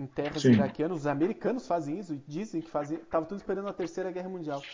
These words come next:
Speaker 1: mas ninguém achava que em fevereiro ia chegar um vírus <laughs>
Speaker 2: Sim,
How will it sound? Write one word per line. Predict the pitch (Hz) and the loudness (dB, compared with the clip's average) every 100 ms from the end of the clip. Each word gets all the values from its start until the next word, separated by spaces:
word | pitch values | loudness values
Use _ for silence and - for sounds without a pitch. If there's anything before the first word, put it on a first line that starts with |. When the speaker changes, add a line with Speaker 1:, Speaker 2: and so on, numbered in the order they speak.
| - - | -18 -12
Speaker 1:
mas | - 156 | -2 0
ninguém | 147 175 | 4 2
achava | 180 175 180 185 | 2 2 2 0
que | - | -6
em | 185 180 | -8 -6
fevereiro | 165 175 165 160 165 170 | -4 0 2 4 4 2
ia | 175 | 0
chegar | 165 - 156 165 | 0 -2 0 2
um | 165 | 2
vírus | 135 160 165 131 - - | 0 0 0 -2 -10 -12
<laughs> | - - 190 - - 330 - - - - - | -12 -10 -8 -8 -2 -2 -2 -8 -10 -12 -2
Speaker 2:
Sim, | - 143 151 139 | 10 12 12 8